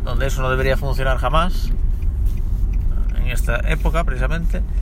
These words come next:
pues justo ahora es cuando más funciona, cuando funcionan, de hecho. Antes no funcionaban. Antes que todos estábamos forrados,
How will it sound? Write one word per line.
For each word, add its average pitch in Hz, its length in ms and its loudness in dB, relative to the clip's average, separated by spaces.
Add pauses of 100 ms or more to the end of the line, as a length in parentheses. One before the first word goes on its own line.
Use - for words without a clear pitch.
(640)
pues 135 160 -2
justo 156 300 0
ahora 160 160 4
es 156 60 -4
cuando 143 200 0
más 131 140 2
funciona, 135 400 0
cuando 120 240 2
funcionan, 131 480 0
de - 100 0
hecho. - 280 0
Antes 139 200 2
no 127 60 0
funcionaban. 123 520 4 (320)
Antes - 200 2
que - 60 4
todos - 280 4
estábamos - 440 4
forrados, 131 460 0